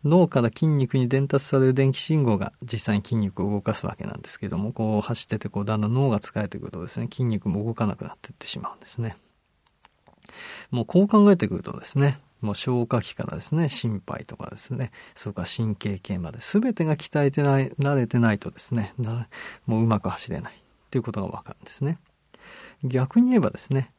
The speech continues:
まあ、ただ走るっていう行為の中にはですね、複雑なリ-、メカニズムがあって、走るだけでそれらがぜ-、総合的にこう鍛えられていくってことが、えー、わかるんですね。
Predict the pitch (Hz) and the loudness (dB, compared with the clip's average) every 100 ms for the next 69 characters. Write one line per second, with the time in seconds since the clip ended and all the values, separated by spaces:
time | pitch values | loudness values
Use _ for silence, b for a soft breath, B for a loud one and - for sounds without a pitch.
0 | _ 113 - 170 - 117 - 233 240 - | _ -6 0 0 0 -6 -2 2 2 0
1 | _ 117 101 120 110 95 - - - - | _ -2 0 0 2 0 -2 -6 -8 -8
2 | - - 120 117 - 117 110 107 113 107 | -12 -6 -2 -2 -4 -4 -4 -4 -4 -4
3 | 104 - 131 113 113 110 107 98 92 90 | -6 -8 -4 -2 0 0 -2 -4 -6 -8
4 | - _ - - b b b - 120 190 | -10 _ -12 -12 b b b -4 -2 4
5 | 196 139 104 110 107 - 131 127 101 98 | 4 4 0 -2 -6 0 2 4 2 -2
6 | 107 117 - - 151 214 247 226 208 208 | -6 -10 -6 2 4 6 4 2 6 6
7 | 190 180 170 - 139 127 120 104 - - | 6 4 2 0 2 4 2 0 -6 -12
8 | _ 120 135 202 220 160 B B B - | _ -8 0 4 4 2 B B B -6
9 | 90 87 92 - - - - - 101 | -6 -6 -8 -6 -6 -10 -18 -12 -12